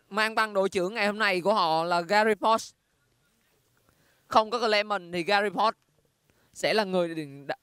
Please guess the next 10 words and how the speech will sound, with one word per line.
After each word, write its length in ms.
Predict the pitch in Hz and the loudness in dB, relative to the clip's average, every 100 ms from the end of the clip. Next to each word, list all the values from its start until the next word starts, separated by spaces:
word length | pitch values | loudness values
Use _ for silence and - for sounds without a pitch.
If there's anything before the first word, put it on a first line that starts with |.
| _ | _
đảm 260 | 170 175 254 | 0 0 0
nhận 240 | 202 170 | -2 -2
vị 160 | 170 156 | -2 0
trí 320 | 190 185 208 | 0 0 2
đội 200 | 196 170 | 2 2
trưởng. 340 | 185 160 185 - _ _ _ _ _ _ _ _ _ _ _ _ _ _ _ _ _ _ _ _ _ _ _ _ _ - - _ | 0 -2 -4 -12 _ _ _ _ _ _ _ _ _ _ _ _ _ _ _ _ _ _ _ _ _ _ _ _ _ -20 -20 _
Một 280 | 190 196 - | 2 2 2
đường 200 | 208 196 | 0 2
mở 160 | 170 | 0
cánh 500 | 190 190 220 262 277 | 0 -2 -4 -14 -20